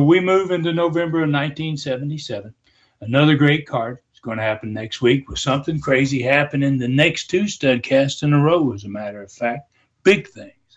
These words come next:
Uh, Big T V, uh, results of the card, and we'll talk about the attendance for this next one. Uh, we'll also have some news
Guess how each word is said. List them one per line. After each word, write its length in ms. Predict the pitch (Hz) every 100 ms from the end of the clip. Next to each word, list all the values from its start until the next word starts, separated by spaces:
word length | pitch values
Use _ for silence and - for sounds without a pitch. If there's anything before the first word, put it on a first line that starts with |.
| _ - - - -
Uh, 120 | 101
Big 260 | 120 147
T 220 | 143 156 151
V, 380 | 151 165 190 _ _ _ _
uh, 180 | 117 113
results 500 | 113 113 131 135 135
of 80 | 120
the 100 | 110
card, 500 | - 147 165 180 165
and 380 | 107 113 110 104
we'll 200 | 98 95 -
talk 240 | 123 117
about 320 | 113 117 110
the 140 | 123 104
attendance 520 | 104 156 160 160 147
for 180 | - 143
this 280 | 147 147
next 320 | 139 143 147 -
one. 280 | 175 175 - - - - 120
Uh, 140 | 117
we'll 180 | 113 123
also 400 | 135 170 - 170
have 240 | 156 165 156
some 220 | 147 139
news 400 | 156 170 170